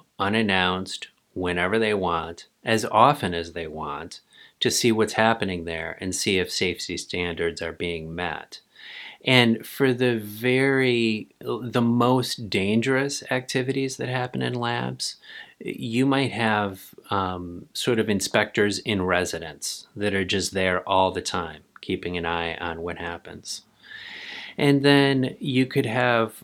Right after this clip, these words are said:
uh, sort of a scientists visiting other countries' labs so that they're each helping to keep an eye on each other, but also to teach each other good safety practices and monitor and learn from each other.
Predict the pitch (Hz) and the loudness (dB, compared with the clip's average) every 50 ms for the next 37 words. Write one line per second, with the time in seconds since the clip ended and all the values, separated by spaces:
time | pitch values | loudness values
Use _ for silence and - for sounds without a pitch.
0 | - - - 73 - - - - - 135 120 117 107 107 104 98 95 92 - - | -16 -12 -8 -8 -6 -4 -4 0 2 4 4 4 2 2 0 0 0 0 -2 0
1 | - 117 107 110 110 113 110 - 123 120 107 - - - - - - - - 98 | 2 2 2 2 0 0 0 0 -2 -2 -2 -4 -6 -8 -12 -12 -12 -14 -12 -8
2 | 92 104 107 107 104 - 110 113 110 107 107 107 101 110 113 101 101 92 - - | -2 0 0 0 2 0 -2 0 -2 -2 -2 -4 -4 -6 -4 -4 -6 -8 -4 -4
3 | 104 101 101 - - 110 107 107 104 - 98 92 92 90 87 87 90 92 101 113 | -4 -4 -4 -4 -4 -4 -4 -4 -6 -6 -6 -4 -4 -4 -4 -4 -4 -4 -6 -4
4 | - - - - - _ - - - 110 101 98 107 101 98 95 - - - 98 | -6 -8 -8 -8 -10 _ -6 -2 -2 -2 -2 0 0 -2 -2 -2 -4 -4 -2 -2
5 | 95 95 - 110 107 104 104 101 101 - - - - - - _ _ _ _ _ | -2 -2 -4 -4 -2 -2 -2 -2 0 -2 -2 -2 -2 -4 -10 _ _ _ _ _
6 | _ _ _ - 139 131 - - - 190 190 185 151 139 123 - - 107 - - | _ _ _ -10 -8 -6 -4 0 2 2 2 4 2 0 0 0 -4 -4 -2 -2
7 | 117 - 117 101 101 98 98 95 95 98 98 95 92 92 - 101 95 92 92 101 | 0 0 0 0 2 2 2 0 -2 -2 -2 -2 -2 -2 0 0 0 0 2 2
8 | 98 95 92 - - 110 104 - - 131 131 131 131 - - 110 110 104 101 95 | 0 0 0 -2 -2 -2 -2 0 0 2 2 2 0 0 2 2 2 2 0 0
9 | - - - 92 - - 120 113 110 - 113 101 - - 104 95 101 98 95 - | -4 -6 -6 -4 -2 -2 0 0 0 0 -2 -2 0 0 0 -2 -2 -4 -6 -8
10 | - - - 92 90 - - 92 92 92 - 110 110 - 117 110 110 - - - | -6 -4 -4 -4 -4 -4 -4 -4 -6 -4 -6 -10 -6 -4 -2 -2 -2 -4 -8 -6
11 | - - 131 120 123 123 - - - - - - - - - - 110 101 101 95 | -4 -4 -4 -4 -4 -6 -8 -10 -12 -14 -18 -20 -20 -18 -8 -4 -2 0 0 0
12 | 92 95 98 101 104 104 113 113 110 110 110 101 98 107 101 95 90 90 90 90 | 2 0 2 0 0 2 2 2 2 0 -2 -4 -4 -4 -4 -4 -2 -2 -2 -2
13 | 92 98 104 107 - - 113 110 110 110 107 - 113 110 110 123 123 127 - | -2 -2 -4 -8 -6 -6 -4 -4 -4 -4 -4 -4 -4 -4 -4 -6 -8 -8 -10